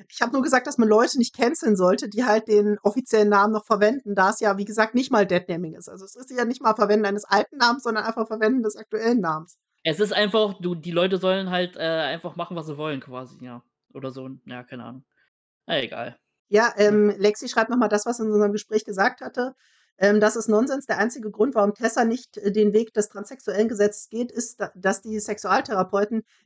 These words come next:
Speaker 1: die durch Einschätzen ganz schnell rausfinden, dass Tessa leider nicht trans ist und keine Geschlechtsdysphorie hat.“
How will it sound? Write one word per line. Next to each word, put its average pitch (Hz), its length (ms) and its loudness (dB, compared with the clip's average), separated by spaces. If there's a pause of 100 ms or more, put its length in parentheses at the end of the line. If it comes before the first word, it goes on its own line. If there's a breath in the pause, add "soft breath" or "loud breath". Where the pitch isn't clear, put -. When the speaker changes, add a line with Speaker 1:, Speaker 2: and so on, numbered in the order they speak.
Speaker 1:
die 208 80 2
durch 214 360 2
Einschätzen 202 680 -2
ganz 214 300 0
schnell 220 260 0
rausfinden, 208 640 0
dass 202 200 -2
Tessa 226 440 -2 (300 soft breath)
leider 240 320 2
nicht - 200 -2
trans 214 260 0
ist 214 240 -4
und 208 120 -10
keine 214 280 0
Geschlechtsdysphorie 180 840 -4
hat.“ 156 220 -10